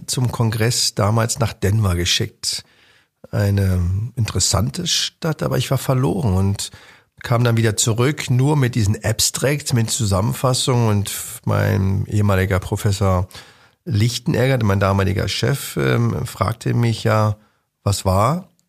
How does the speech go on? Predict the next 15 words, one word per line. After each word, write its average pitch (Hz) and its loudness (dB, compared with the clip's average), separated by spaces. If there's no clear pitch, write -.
und 110 0
wie 110 0
geht's 117 -2
denn 117 2
da 117 2
weiter? 117 0
Und 95 2
ich 104 -4
hab - -4
gemerkt, 117 0
das - -4
reicht 160 -2
nicht, 92 -2
nur 101 2
die 104 2